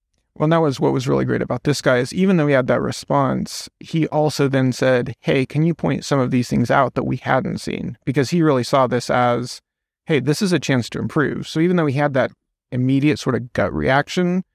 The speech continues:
he was able to come back around and say, "Hey, you didn't notice this, but please note this in the report because this also is a vulnerability.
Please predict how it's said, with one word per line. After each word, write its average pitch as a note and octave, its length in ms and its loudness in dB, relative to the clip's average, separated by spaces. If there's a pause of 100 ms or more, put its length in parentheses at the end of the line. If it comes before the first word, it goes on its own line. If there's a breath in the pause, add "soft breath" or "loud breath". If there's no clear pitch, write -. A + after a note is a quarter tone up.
(280)
he C#3+ 120 0
was C#3 280 2
able B2+ 180 0
to A#2 80 -2
come B2+ 180 -4
back A#2+ 200 -2
around A#2+ 300 0
and A#2 100 -4
say, C3 460 0 (640)
"Hey, C#3 140 0
you C#3 200 2
didn't E3+ 200 2
notice C3 320 0
this, A2+ 160 -4
but - 160 -12
please D3 320 0
note B2+ 260 2
this C3+ 240 -2
in B2+ 100 2
the A#2 60 0
report A#2 420 0
because A#2 440 -2
this C3+ 200 0
also B2 680 0
is B2 160 -2
a A#2+ 60 -2
vulnerability. A#2 680 0